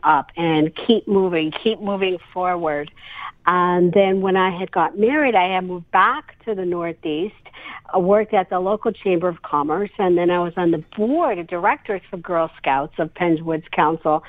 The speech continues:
and I became the C-, or the chair of the board, and then later became the C E O of that council. So it's, it's just been a, a, a continual growth of my career. I'm always looking forward. I'm always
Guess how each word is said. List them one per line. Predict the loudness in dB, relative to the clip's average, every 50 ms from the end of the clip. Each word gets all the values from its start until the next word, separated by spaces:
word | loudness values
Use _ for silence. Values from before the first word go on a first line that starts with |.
| -18 -20 -20 -8 0
and | 2 4 4 4
I | 4 2
became | 0 -4 -2 0 0 2 2 2 0 -2
the | -4 -6 -8 -6 -6
C-, | -6 -6 -6 -6 -4 -2
or | 0 0 2 0 0
the | 0 0 0 -2 -6 0
chair | 2 2 4 4
of | 2 2
the | 0
board, | -2 0 0 2 2 2 0 -2
and | -4 -2 0 0
then | 0 0 0
later | -2 -2 -4 -4
became | -2 -4 -4 -2 -2 -2 0 0 0 -2
the | -4 -6 -6 -4
C | -4 -4 -2
E | -2 -2 0
O | 0 0 0
of | -2 -4
that | -2 -4 -4 -4 -2
council. | 0 0 0 0 0 -4 -6 -6 -6 -6 -2
So | 0 2 2 2 0 -4 -12 -10 -8 -6 -6 -6 -8 -12 _ _ _ _ -20 _ _ -2 0
it's, | 0 0 0 -2 -6 -4 -4
it's | -4 -4 -2 -6 -8 -8 -8 -4 -2
just | -2 -2 -2 -4 -8 _
been | -4 -2 -2 0 0 0
a, | 0 0 0 0 -2 -2 -2
a, | -4 -2 -2 -2 -4 -4 -2 _
a | -6 -4
continual | 0 2 2 2 2 -4 -12 -20 -10 -6 0 2 2 2 2 2 2 2 2 2 2 2 2 0 -2 -4 -6 -10 _ -20 _ _ _ _ _ _ _
growth | -14 -14 -12 -10 -4 -2 -2 0 0 0 -2 -4 -8 -12 -18 -20 _
of | -8 -8 -6 -4 -2
my | 0 0 0 -2
career. | -4 -6 -2 0 0 2 2 2
I'm | 0 -2 0 2
always | 2 2 2 0 -2 -6 -8 -10 -10
looking | -12 -14 -10 -8 -8 -8 -8 -10 -14 _
forward. | -8 -6 -6 -4 -4
I'm | -4 -2 0
always | 0 0 2 2 0 0